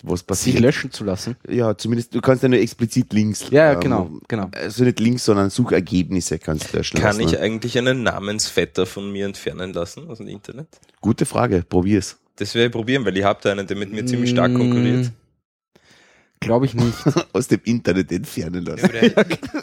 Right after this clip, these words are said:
Speaker 3: der heißt, der heißt so wie ich. Der heißt so wie ich.
Speaker 2: Ja.
Speaker 3: Kann ich den nicht entfernen?
Speaker 1: Soon he will
Speaker 2: Ja, ruf
Speaker 1: kill
Speaker 2: ihn
Speaker 1: me.
Speaker 2: einmal an.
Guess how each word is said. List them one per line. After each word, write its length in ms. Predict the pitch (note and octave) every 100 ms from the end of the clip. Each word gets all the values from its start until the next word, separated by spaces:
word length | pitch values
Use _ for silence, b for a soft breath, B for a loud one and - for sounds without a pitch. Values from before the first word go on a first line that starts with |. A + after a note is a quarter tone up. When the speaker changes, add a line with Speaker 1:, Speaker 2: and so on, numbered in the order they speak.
| -
Speaker 3:
der 120 | A3
heißt, 280 | A#2 C3 -
der 140 | A2+
heißt 220 | A#2 - G3
so 140 | -
wie 60 | D#3+
ich. 220 | G3+ C4+ - F#3
Der 80 | G#2 G#2+
heißt 140 | -
so 100 | D#3+
wie 160 | F3+ C3+
ich. 40 | -
Speaker 2:
Ja. 460 | A2 A#2+ D3 D3+ A#2 -
Speaker 3:
Kann 140 | - G#2+
ich 80 | A2+
den 140 | B2+
nicht 160 | C#3 C3+
entfernen? 440 | C3 G2 C3 A#3 _
Speaker 1:
Soon 420 | _ - A2+ B2
he 220 | B2 G2+ F#2+
will 260 | F#2 F#2+ -
Speaker 2:
Ja, 180 | A2+ B2+
ruf 180 | C#3+
Speaker 1:
kill 80 | E3+
Speaker 2:
ihn 40 | D#3+
Speaker 1:
me. 40 |
Speaker 2:
einmal 160 | D3+ G2+
an. 280 | E2+ G#2